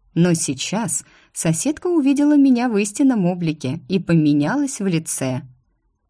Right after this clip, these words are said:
«Это что ж ты так подурнела, деточка? Красавицей же была.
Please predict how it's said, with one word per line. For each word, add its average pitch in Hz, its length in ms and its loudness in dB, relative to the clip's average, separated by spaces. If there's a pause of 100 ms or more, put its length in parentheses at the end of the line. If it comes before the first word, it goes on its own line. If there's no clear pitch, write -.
«Это 160 260 -2
что 277 260 0
ж - 100 -6
ты - 120 0
так 277 240 -2
подурнела, 262 640 4
деточка? 139 720 -4 (240)
Красавицей 170 840 0
же 170 160 0
была. 160 460 0